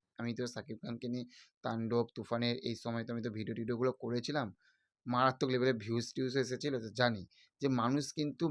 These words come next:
মারাত্মক লেভেলের পাগল হয়ে যায় শাকিব খানকে নিয়ে। সেখানে দেব না, জিৎ না, সোহমকে নিয়ে সে পাগল,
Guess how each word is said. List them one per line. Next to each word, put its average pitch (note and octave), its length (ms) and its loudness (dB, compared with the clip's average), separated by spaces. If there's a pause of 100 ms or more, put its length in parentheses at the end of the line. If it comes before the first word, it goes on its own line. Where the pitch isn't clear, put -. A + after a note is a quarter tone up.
(140)
মারাত্মক C#3 480 4
লেভেলের D3+ 340 4
পাগল A#2 320 4
হয়ে C3+ 140 8
যায় D3 140 4
শাকিব A#2+ 300 -2
খানকে A#2+ 280 0
নিয়ে। A#2+ 160 -2 (360)
সেখানে D3+ 520 6 (480)
দেব C3+ 400 8 (100)
না, D3 200 6 (220)
জিৎ B2 300 2 (100)
না, C#3+ 200 4 (500)
সোহমকে E3 680 6
নিয়ে E3+ 220 2
সে D3+ 200 -4 (420)
পাগল, C3 380 8